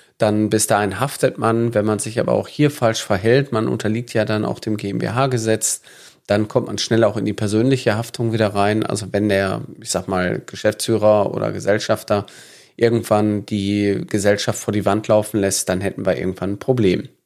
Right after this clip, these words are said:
So, damit das nicht eintritt, äh, wollen wir natürlich auch hier ordentlich ha-, äh, arbeiten. Eine G M B H hat auch nochmal steuerlich eine andere Betrachtungsweise. Also die bietet mir auf der einen Seite Vorteile,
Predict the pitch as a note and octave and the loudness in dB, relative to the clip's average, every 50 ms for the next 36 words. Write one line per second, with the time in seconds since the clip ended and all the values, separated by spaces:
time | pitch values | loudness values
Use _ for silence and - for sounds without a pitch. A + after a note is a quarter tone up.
0 | _ _ - - F#2+ - - - - - G#2 A2+ A2+ C3 B2+ B2+ B2+ A#2+ G#2+ - | _ _ -2 -2 -2 -2 -4 -6 -4 -2 -2 2 2 2 2 2 0 -2 0 0
1 | F2 A#2+ C#3+ D3 - - D3 C#3 C#3 - - _ _ _ _ - _ _ _ _ | 2 2 2 0 0 0 0 0 0 -4 -12 _ _ _ _ -20 _ _ _ _
2 | _ - - A#2 A#2 A#2 A2+ G#2+ A#2 A#2+ A#2+ B2 A#2+ A#2 A#2 A2+ A2+ - A2+ A2 | _ 2 4 4 4 4 2 2 2 2 4 4 4 4 2 2 0 -2 -6 -6
3 | G2+ - - A2 B2 A#2+ - - - B2+ A2 - - G#2+ A2+ A#2 A#2 A#2 A#2 A2 | -6 -2 0 0 0 0 -2 0 0 0 2 2 4 2 2 2 0 -4 -6 -8
4 | - - - G#2 - - - - A2 A2 G#2 G#2 - - - - _ - A2 B2+ | -6 -4 -4 -4 -4 -6 -8 -6 -4 -4 -2 -4 -4 -8 -12 -10 _ 0 0 2
5 | C3+ C#3 C3+ B2+ B2+ - B2 B2 A#2+ A#2 A#2+ - - - - - _ _ _ - | 4 4 4 4 2 0 -2 -4 -6 -6 -8 -12 -20 -20 -20 -20 _ _ _ 0
6 | A2+ G2+ G#2+ A#2 A#2+ B2 A#2 G#2+ G2 F#2+ A2 B2 B2 A#2+ A2+ A#2 - - A2+ A2 | 0 2 4 4 4 4 4 2 2 0 0 0 0 0 -2 -4 -4 -4 -2 -2
7 | G#2 G2+ G2+ - - C3 C3 C3+ C3 B2 A#2+ A#2+ - - - B2+ A#2 G#2 - B2 | -2 -2 -4 -2 2 2 4 4 4 2 0 -2 -6 -10 -8 -4 -4 -2 -2 -2
8 | A#2+ A#2 A2 A2+ A#2 G#2+ - - G#2+ A2 - - A#2 A2 - - - A#2 A2+ A2 | -2 -2 -4 -4 -6 -6 -4 -2 -4 -4 -2 -4 -4 -4 -4 -2 0 0 0 0
9 | G#2+ G#2+ G#2+ A#2 A#2 A2 G#2+ G#2 A2+ - A2 G#2+ A2 - _ _ _ - - B2+ | 0 0 -2 -2 -2 -2 -4 -8 -10 -12 -14 -16 -16 -18 _ _ _ -20 -12 -4
10 | - B2+ D3 D3 - C#3+ - C#3 B2 A#2 A2 - - - - - G#2 A#2 B2 A2 | -2 -2 0 2 2 0 2 2 0 0 0 0 0 -2 0 0 0 -2 0 0
11 | G#2+ G#2 G#2 - F#2+ - - C3 C#3 A#2 - - B2+ B2 B2 B2+ B2 | -2 -2 -2 -4 -8 -2 0 2 2 2 2 0 0 2 2 0 -2